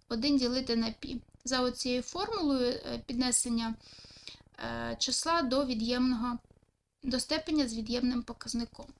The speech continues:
Значить, один ділити на пі, тому буде мінус один. І мінус один у нас належить дуже уважно ось цьому проміжку. Ви бачите, тут мінус один включно.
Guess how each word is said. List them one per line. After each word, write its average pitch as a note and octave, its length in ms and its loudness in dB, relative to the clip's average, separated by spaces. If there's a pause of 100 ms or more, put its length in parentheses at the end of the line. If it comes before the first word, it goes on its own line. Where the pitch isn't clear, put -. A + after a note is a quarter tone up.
(280)
Значить, - 340 -8
один C4+ 440 -2
ділити B3 440 -2
на A3+ 180 0
пі, - 300 -12 (360)
тому C4 220 0
буде B3 300 -2
мінус B3 480 0
один. A3 260 -12 (380)
І C#4+ 100 6
мінус F4 400 2
один C#4+ 320 0
у G#4+ 80 -2
нас D#4 260 6
належить C4+ 420 2
дуже B3 260 0
уважно B3+ 480 2
ось - 140 -4
цьому C#4+ 300 4
проміжку. A3+ 600 0
Ви A#3+ 80 -2
бачите, C#4 440 0
тут - 300 -6
мінус B3+ 440 4
один B3 340 0
включно. B3 720 2